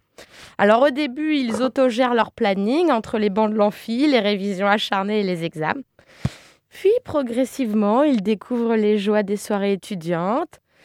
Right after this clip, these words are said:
ils créent des liens, ils se déplacent toujours en bande organisée, même à la B U. Et au final, le but est d'optimiser la sélection des cours à suivre afin d'avoir assez de temps pour créer des souvenirs avec les autres.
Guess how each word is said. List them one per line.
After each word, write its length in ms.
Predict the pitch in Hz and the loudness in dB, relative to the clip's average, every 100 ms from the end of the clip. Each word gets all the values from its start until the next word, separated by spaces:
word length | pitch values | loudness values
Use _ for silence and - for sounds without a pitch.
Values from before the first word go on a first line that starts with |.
| _ - | _ -2
ils 180 | 247 | 0
créent 280 | 208 - 247 | 0 0 0
des 160 | 214 233 | 2 0
liens, 500 | 190 170 170 175 214 | -2 -4 -4 -2 -2
ils 160 | 302 | -2
se 160 | 254 240 | -2 -4
déplacent 500 | 185 208 - 226 - | -2 -4 0 -2 -2
toujours 340 | - 262 262 | -4 0 2
en 120 | 220 208 | 2 2
bande 300 | 202 214 202 | 0 0 0
organisée, 800 | 190 196 190 185 151 160 196 302 | 0 0 0 -2 -4 -4 -4 -4
même 340 | 226 208 240 | -4 -2 0
à 60 | 202 | 0
la 140 | 190 | 0
B 100 | 156 | 0
U. 280 | 143 143 175 - _ _ _ _ _ _ | -4 -6 -10 -14 _ _ _ _ _ _
Et 100 | 220 | 0
au 80 | 302 | 2
final, 580 | 330 - 226 190 226 262 | 0 -2 0 2 2 2
le 120 | 220 | 0
but 340 | 190 208 294 240 | -2 -4 -2 0
est 80 | |
d'optimiser 880 | 185 262 - - 302 277 262 214 202 | 0 -2 -4 -10 -2 0 0 0 0
la 140 | 247 233 | 0 -2
sélection 500 | - 277 - - 302 | -2 -4 -4 -2 0
des 160 | 226 | 0
cours 340 | - - 262 247 | -2 -2 0 0
à 100 | 202 | 0
suivre 360 | - 220 254 | -6 -6 -2
afin 300 | 202 196 254 | 0 -2 -4
d'avoir 300 | 220 196 214 - | -4 -2 -2 -2
assez 340 | 294 - 226 | -4 -2 -6
de 60 | - _ | -6 _
temps 220 | 226 226 - _ - - _ | -6 -6 -6 _ -20 -20 _
pour 180 | - 311 | -6 -4
créer 280 | - 240 240 | -2 0 2
des 140 | 247 | 0
souvenirs 520 | - - 190 202 240 | -2 -6 -4 -2 -2
avec 300 | 226 190 208 | -2 -2 -4
les 220 | - 147 143 | -8 -10 -10
autres. 380 | - - - | -14 -18 -20